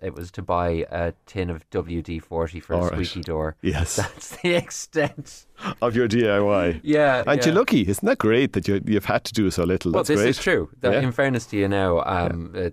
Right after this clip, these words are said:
Speaker 1: the, uh, dead fortunate in that respect. We've got loads to, to get around to. If you have any questions for Brian, oh eight three, thirty ten, one oh three, or when you call, it's oh eight one eight, three hundred, one oh three,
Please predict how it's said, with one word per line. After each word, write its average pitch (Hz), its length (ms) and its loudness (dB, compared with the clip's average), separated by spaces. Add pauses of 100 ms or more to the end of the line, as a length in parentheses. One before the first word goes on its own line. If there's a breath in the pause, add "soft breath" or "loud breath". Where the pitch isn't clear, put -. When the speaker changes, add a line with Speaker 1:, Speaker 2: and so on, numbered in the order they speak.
Speaker 1:
the, 87 160 -8 (180)
uh, 87 140 -10
dead 101 180 0
fortunate 92 580 -4
in 87 120 -6
that 87 160 -6
respect. 92 500 -10
We've 123 220 -2
got 139 180 0
loads 151 460 0 (160)
to, 123 300 0
to - 120 -16
get 113 140 0
around 123 320 0
to. 131 180 0
If 120 140 0
you 135 60 2
have 127 60 0
any 143 140 2
questions 131 460 -4
for 120 80 -14
Brian, 113 380 0
oh 120 140 2
eight 117 120 0
three, 113 240 0
thirty 117 400 -2
ten, 98 280 0
one 95 140 0
oh 92 100 2
three, 98 320 -2
or 95 120 2
when 98 180 0
you 98 80 0
call, 101 280 0
it's 92 180 -4
oh 110 160 2
eight 101 140 -2
one 101 180 0
eight, 95 200 0 (360 loud breath)
three 131 260 0
hundred, 110 400 0
one 104 240 0
oh 92 160 2
three, 95 480 0